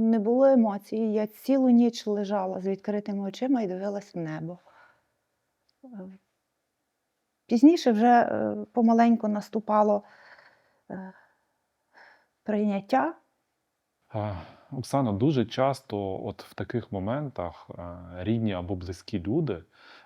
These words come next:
Speaker 2: ем, не знають, як підійти до того, хто проживає горе.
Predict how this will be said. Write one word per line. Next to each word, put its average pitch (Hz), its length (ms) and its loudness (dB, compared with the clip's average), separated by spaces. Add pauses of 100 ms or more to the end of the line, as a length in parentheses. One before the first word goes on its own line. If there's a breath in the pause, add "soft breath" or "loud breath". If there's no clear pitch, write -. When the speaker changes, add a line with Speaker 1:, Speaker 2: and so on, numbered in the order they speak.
(100)
Speaker 2:
ем, 92 180 -8
не 98 80 -4
знають, 104 360 -6
як 107 160 -6
підійти 95 760 -8 (240)
до 82 500 -12
того, 113 320 -6
хто 82 340 -14
проживає 85 840 -10
горе. 80 560 -8